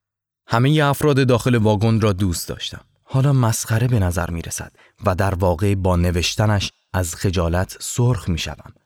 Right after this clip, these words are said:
اما در آن لحظه به نظرم حاضر بودم جانم را فدای هر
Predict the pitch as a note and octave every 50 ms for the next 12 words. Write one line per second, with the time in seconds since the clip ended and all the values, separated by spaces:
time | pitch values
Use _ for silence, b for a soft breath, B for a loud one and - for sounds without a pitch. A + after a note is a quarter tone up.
0 | _ _ - G#2 G2+ F#2+ F2 F2+ F2 F2+ F2+ F#2 F#2 F#2 F2+ F2+ E2+ F2 G#2 A2+
1 | A2+ G#2+ G#2 G2 F#2+ F#2 F2+ G2+ G2 G2+ G2+ F#2+ F2 F#2 F2 E2 G2 G2 F#2 F#2+
2 | G2+ G2 G2+ G2 F#2+ - b b b b b F#2 G#2+ G#2+ G#2+ A2+ A2+ A2 G#2+ G#2+
3 | G#2 G2 F2+ G#2 G2+ F#2+ - - F#2+ F2+ E2+ F#2+ F#2+ G2 F#2 F#2 F#2 F2 - -
4 | G2+ G#2